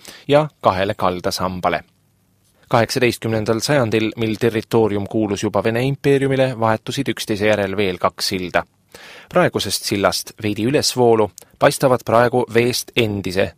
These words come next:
tuhande kaheksasaja kahekümne üheksandal aastal ehitatud silla sammaste jää lõhkumisehitised ja kalda graniitvooderdis. Seda silda ehitati seitse aastat insener polkovnik Brauni projekti alusel.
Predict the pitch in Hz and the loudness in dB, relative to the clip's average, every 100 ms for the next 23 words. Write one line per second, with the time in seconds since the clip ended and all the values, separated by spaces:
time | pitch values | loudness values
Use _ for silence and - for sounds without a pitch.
0 | _ 107 104 101 - 127 107 107 95 104 | _ -4 -2 0 2 2 0 -4 -2 0
1 | 113 101 98 104 117 98 - 107 104 98 | 0 0 -2 -2 0 -2 -2 0 2 2
2 | 95 110 101 92 - - - - 135 104 | 0 -4 -4 -4 -6 -6 -4 -2 2 2
3 | - 120 101 - 117 123 107 98 104 - | 2 0 0 -2 0 2 2 0 -4 -6
4 | 98 95 151 120 101 107 98 - - - | -6 -4 -2 -2 -4 -6 -4 -6 -10 -20
5 | - _ 147 143 - 113 101 92 113 113 | -20 _ 0 2 4 2 4 0 0 2
6 | 110 95 - - 101 92 87 87 - - | 0 -2 -6 -4 -2 -2 -4 -4 -6 -6
7 | _ _ _ _ _ - - - - 127 | _ _ _ _ _ -20 -20 -20 -10 -2
8 | 123 165 131 123 113 - 110 - 127 135 | 0 0 2 2 2 -2 -4 -2 -2 -2
9 | - 139 104 - 98 - 117 110 110 107 | 2 2 2 0 -6 -4 -4 0 0 -2
10 | - 107 - 107 107 - - - 120 98 | -2 0 0 0 -2 -8 0 4 4 2
11 | 92 104 110 - 101 92 - - 90 | -2 2 2 2 -2 -2 -2 -8 -12